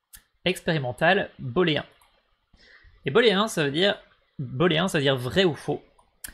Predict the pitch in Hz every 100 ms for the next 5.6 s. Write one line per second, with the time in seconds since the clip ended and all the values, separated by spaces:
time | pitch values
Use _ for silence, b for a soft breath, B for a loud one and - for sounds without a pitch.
0 | B B _ 147 147 208 214 180 175 180
1 | 151 151 185 151 139 - 131 - 185 170
2 | 139 151 214 147 117 - _ _ - 156
3 | 143 156 175 160 160 208 - 143 185 165
4 | - - 151 147 160 135 127 156 160 214
5 | - 151 185 - 151 165